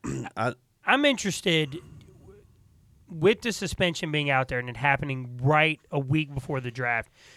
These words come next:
Speaker 2: It'll be really interesting to see what Dallas does with these draft picks. You and I drafted one in the secondary, eh,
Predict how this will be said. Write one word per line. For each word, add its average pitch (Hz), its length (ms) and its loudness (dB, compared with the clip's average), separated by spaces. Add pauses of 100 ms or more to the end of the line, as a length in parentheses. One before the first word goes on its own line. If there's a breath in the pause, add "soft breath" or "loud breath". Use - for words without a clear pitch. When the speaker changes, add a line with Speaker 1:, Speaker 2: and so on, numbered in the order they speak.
(160 loud breath)
Speaker 2:
It'll 156 140 -4
be 160 60 2
really 202 320 4
interesting 160 460 -4
to 139 60 -2
see 147 220 -4
what 135 180 -6
Dallas 131 460 -2
does 127 280 -2
with 127 140 -6
these 120 240 -10
draft 120 400 -4
picks. 113 340 -12 (460 soft breath)
You 185 320 2
and 208 80 2
I 185 160 6
drafted 143 640 0
one 156 320 2
in 147 80 -4
the 139 80 -2
secondary, 127 1000 -4
eh, 127 180 -12